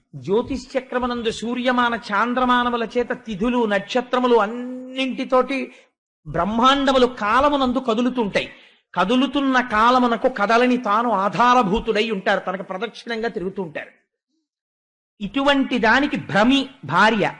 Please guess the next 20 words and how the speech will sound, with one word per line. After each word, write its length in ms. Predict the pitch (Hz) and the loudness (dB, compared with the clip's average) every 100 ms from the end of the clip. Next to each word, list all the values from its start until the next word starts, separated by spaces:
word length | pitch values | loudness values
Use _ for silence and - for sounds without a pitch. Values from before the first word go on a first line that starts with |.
| - | -6
ఈ 120 | 233 | -6
కాలమునకు 680 | 247 180 180 254 302 311 294 | -6 -4 2 4 4 2 0
హద్దేమిటి? 640 | 170 214 190 285 277 269 269 | 0 -2 -2 -2 -2 -4 -2
వత్సర. 680 | 175 185 - 240 220 196 - - _ _ - | -2 -2 0 6 6 6 0 -12 _ _ -6
వత్సర 340 | 196 - 269 | -6 0 2
అంటే 220 | 262 254 277 | 4 4 2
మనం 160 | 254 | 2
ఒక 100 | 247 | -2
సంవత్సరాన్ని 800 | 220 220 254 285 - 262 254 277 | -2 -2 0 0 0 2 2 2
ముందు 200 | 247 254 | 0 0
ప్రమాణంగా 480 | 262 233 247 254 254 | 2 2 4 2 0
చెప్తాం. 380 | 226 - 196 143 - _ _ _ - | -2 -2 -2 -2 -12 _ _ _ -2
ఏదో 340 | 233 240 226 240 - _ _ | 4 6 4 0 -12 _ _
"పార్థివనామ 680 | 185 202 165 196 208 202 202 | 2 2 2 2 4 4 2
సంవత్సరే 840 | 202 202 202 196 190 202 208 220 - | 0 -2 -2 -2 0 2 2 0 -6
ఉత్తరాయణే 880 | 180 - 214 196 202 202 208 208 208 165 | -6 0 2 4 4 2 0 -2 -4 -2
మాఘమాసే 840 | 190 208 190 202 - 208 214 202 | 0 2 4 2 2 2 2 -2
శుక్లపక్షే 960 | - 190 - 226 185 - 208 214 208 - - _ _ | -8 -8 -2 -2 -2 -4 2 2 2 -4 -20 _ _
ద్వాదశిన్యాం 760 | 156 214 226 208 208 208 208 202 - | -2 0 0 -2 2 4 2 0 0
వాసరః" 420 | 196 202 202 196 | 0 2 2 6